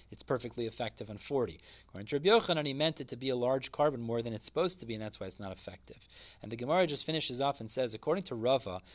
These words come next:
we could have explained the reason that this Kiddushin is not effective in our Mishnah is because it's not Mesur and Labia.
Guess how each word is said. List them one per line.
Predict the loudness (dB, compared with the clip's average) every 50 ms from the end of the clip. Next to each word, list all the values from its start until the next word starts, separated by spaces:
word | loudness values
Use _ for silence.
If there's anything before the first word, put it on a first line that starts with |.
| -16 -12 -10
we | -8
could | -2 0 0
have | 0 0
explained | 0 -2 -4 -6 -6 -4 -4 -4 -4 -4 -4
the | -6
reason | -4 -4 -2 -2 -2 -2 -4 -6 -8 -8 -12 -14 -18 -20 -20 -20 _ -20 -20 -20 -20 -20 -20 _ _ -12 -4
that | -2 -2 -2 -2
this | -2 -4 -4 -4
Kiddushin | -6 -8 -6 -4 -4 -4 -4 -4 -4
is | -6
not | -4 -4 -4
effective | -4 -2 -2 -2 -2 -4 -6 -8
in | -8
our | -6 -4
Mishnah | -4 -4 -4 -4 -4 -6
is | -8 -8
because | -8 -10 -8 -8 -8 -8
it's | -8 -6
not | -4 -4 -4 -4
Mesur | 0 0 2 2 4 2 2
and | 2 0
Labia. | -4 -6 -4 -2 0 0 0 -2